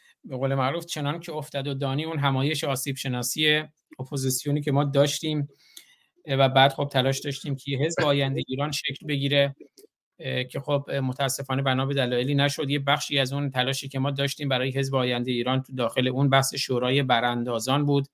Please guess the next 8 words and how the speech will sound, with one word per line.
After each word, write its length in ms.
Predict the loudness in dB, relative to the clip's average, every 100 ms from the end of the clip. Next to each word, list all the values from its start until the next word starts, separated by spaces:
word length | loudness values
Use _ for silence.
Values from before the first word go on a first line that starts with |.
| _ -20 _ _ _ -6
که 320 | 0 0 0
خب 180 | -2 2
در 160 | 4 4
حال 100 | 2
اون 160 | 0
هم 160 | 0 2
ناتمام 540 | 0 0 -2 0 0
و، 180 | 0 -2